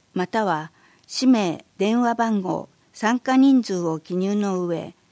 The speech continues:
次のメールより申し込みください。メールアドレス、イーエックスピーオーアイケーユーエヌオーハイフンワイオー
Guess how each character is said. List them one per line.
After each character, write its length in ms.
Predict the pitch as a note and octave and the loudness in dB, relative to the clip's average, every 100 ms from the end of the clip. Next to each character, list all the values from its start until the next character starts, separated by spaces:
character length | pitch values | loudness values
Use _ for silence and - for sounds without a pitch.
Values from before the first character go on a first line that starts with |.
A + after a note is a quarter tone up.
| _ _ _ _ | _ _ _ _
次 240 | - B3 | 0 4
の 260 | C4+ G#3 F3+ | 4 4 0
メ 220 | G3 G#3+ | 0 0
ー 40 | A#3 | 0
ル 140 | A#3+ | -2
よ 120 | B3 | -2
り 200 | A3 E3+ F#3 | -2 -4 -2
申 180 | F#3+ | -2
し 80 | G#3+ | -4
込 160 | - G3+ | -4 -2
み 140 | F#3 | -2
く 120 | - | -4
だ 140 | E3+ E3 | -10 -8
さ 160 | - | -10
い。 140 | - - _ _ _ _ _ _ _ _ _ _ | -12 -16 _ _ _ _ _ _ _ _ _ _
メ 200 | G3+ A#3 | -2 2
ー 20 | C4 | 2
ル 140 | B3 | 2
ア 80 | B3 | 0
ド 160 | G3 | -2
レ 120 | D#3 C#3 | -6 -10
ス、 280 | - - _ _ _ _ _ _ _ - | -16 -18 _ _ _ _ _ _ _ -10
イ 280 | A3 A#3+ B3 | -6 -6 -6
ー 80 | - | -6
エ 80 | A3+ | -8
ッ 40 | |
ク 120 | - | -8
ス 140 | - - | -16 -10
ピ 340 | - A3 G#3+ | -6 -4 -2
ー 40 | G#3 | 0
オ 320 | F#3+ - - _ _ _ | 0 -2 -8 _ _ _
ー 40 | |
ア 80 | G3 | -2
イ 100 | A#3 | -2
ケ 320 | _ A#3+ A#3 | _ -2 0
ー 40 | A3+ | 0
ユ 300 | G#3+ A3+ F3+ | -2 -2 -4
ー 80 | - | -4
エ 120 | F#3+ | -4
ヌ 200 | F#3 G#3+ | -2 0
オ 260 | G#3 F3+ - | 0 -2 -6
ー 40 | _ _ | _ _
ハ 140 | - A#3+ | -4 -2
イ 100 | A3+ | -2
フ 240 | F3+ F3 | -4 -4
ン 160 | D#3 - _ _ _ _ _ _ | -4 -8 _ _ _ _ _ _
ワ 180 | F#3 G3 | -2 0
イ 140 | A#3 - | -2 -2
オ 300 | A#3 G3+ | -2 0
ー 40 | D#3 | -2